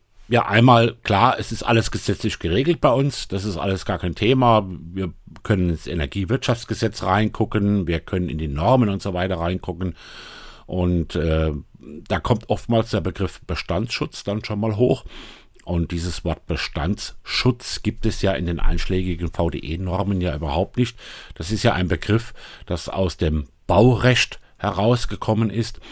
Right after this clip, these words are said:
Und, ähm, äh, aus diesem Baurecht heraus, äh, möchte man ja auch die,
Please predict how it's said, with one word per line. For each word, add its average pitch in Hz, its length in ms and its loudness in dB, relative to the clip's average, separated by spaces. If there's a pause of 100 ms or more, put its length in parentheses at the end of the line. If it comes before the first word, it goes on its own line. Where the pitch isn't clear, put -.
(320)
Und, 90 380 0
ähm, 85 400 0
äh, 80 300 -2
aus 104 220 0
diesem 98 260 0
Baurecht 101 520 0
heraus, 90 560 0 (340)
äh, 98 160 0 (140)
möchte 98 340 0
man 95 220 2
ja 85 200 0
auch 110 360 4
die, 90 340 0